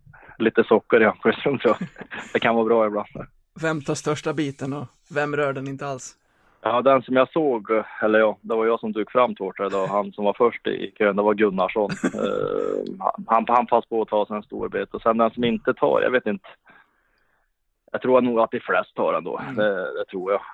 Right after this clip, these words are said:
Speaker 1: Eh, jag hoppas inte att det är någonting kvar efter tårta. Jag hann nog sticka iväg hem, ja, så att, eh, innan jag såg honom. Ja, men det var någonting kvar eller inte, men, eh, jag hoppas att det tog slut.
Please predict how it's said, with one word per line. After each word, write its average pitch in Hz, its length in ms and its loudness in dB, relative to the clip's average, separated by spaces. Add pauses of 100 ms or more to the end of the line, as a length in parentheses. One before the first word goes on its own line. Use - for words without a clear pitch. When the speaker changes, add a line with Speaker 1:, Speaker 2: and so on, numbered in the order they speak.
(120)
Speaker 1:
Eh, 101 240 0
jag 101 80 2
hoppas 110 280 0
inte 110 160 0
att 98 80 -4
det 101 80 4
är 98 40 4
någonting 95 320 0
kvar 101 200 4
efter - 180 0
tårta. 95 300 -4
Jag 98 80 2
hann 107 160 4
nog 95 200 -4 (340)
sticka - 260 0
iväg 101 340 6
hem, 101 220 2
ja, 90 140 -8
så 95 120 -6
att, - 200 -10
eh, 95 140 -4
innan 92 200 -4
jag 92 140 0
såg 95 180 -2
honom. 92 200 -6 (240)
Ja, - 80 2
men 113 100 8
det 117 80 8
var 120 160 8
någonting 113 260 0
kvar 123 260 6
eller 101 180 0
inte, 98 160 -10
men, 98 180 -10
eh, 101 60 -8 (500)
jag 110 100 -6
hoppas 117 260 -2
att 123 120 4
det 113 80 0
tog 107 200 -4
slut. 117 240 -2